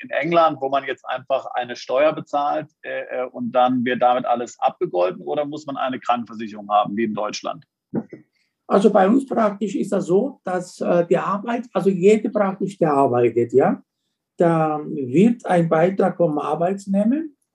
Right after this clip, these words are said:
Speaker 2: da wird praktisch vom Arbeitsnehmer, um auf das, ähm, auf den Lo-, auf den Gehalt zwei Komma fünfundsechzig Prozent und dann wird von dem, äh, nee, sorry, von dem Arbeitsnehmer wird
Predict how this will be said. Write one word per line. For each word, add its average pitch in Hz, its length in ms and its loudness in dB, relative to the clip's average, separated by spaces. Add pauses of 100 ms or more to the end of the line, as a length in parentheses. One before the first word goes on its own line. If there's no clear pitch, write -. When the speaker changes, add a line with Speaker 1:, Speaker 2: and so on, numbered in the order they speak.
(100)
Speaker 2:
da 160 260 -2
wird 175 240 0
praktisch 165 440 0
vom 160 280 0
Arbeitsnehmer, 165 720 -2 (260)
um 175 140 4
auf 170 540 0 (120)
das, 160 440 -4
ähm, 156 680 0 (340)
auf 175 260 -6
den 156 340 -2
Lo-, 156 300 4
auf 160 180 -4
den 165 160 -2
Gehalt 170 420 0 (360)
zwei 190 260 4
Komma 180 320 0
fünfundsechzig 165 600 -2
Prozent 156 540 2 (460)
und 202 180 4
dann 208 240 4
wird 208 220 -2
von 202 240 0
dem, 170 580 -2 (140)
äh, 156 400 4 (580)
nee, 185 140 4
sorry, 185 320 6 (260)
von 190 180 4
dem 175 140 2
Arbeitsnehmer 196 800 0
wird 180 180 -4